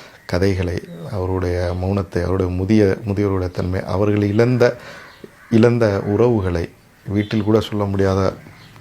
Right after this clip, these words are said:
சில திருமண உறவுகள்லாம் கூட இங்கு இருந்தது.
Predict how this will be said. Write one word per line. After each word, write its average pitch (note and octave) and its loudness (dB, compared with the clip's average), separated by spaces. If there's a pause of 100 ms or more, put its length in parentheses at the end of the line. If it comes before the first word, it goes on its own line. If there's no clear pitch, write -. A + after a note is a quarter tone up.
(100)
சில - -10 (300)
திருமண G#2+ 0
உறவுகள்லாம் F#2+ 0
கூட F2+ -2
இங்கு F2 -2
இருந்தது. F#2+ 0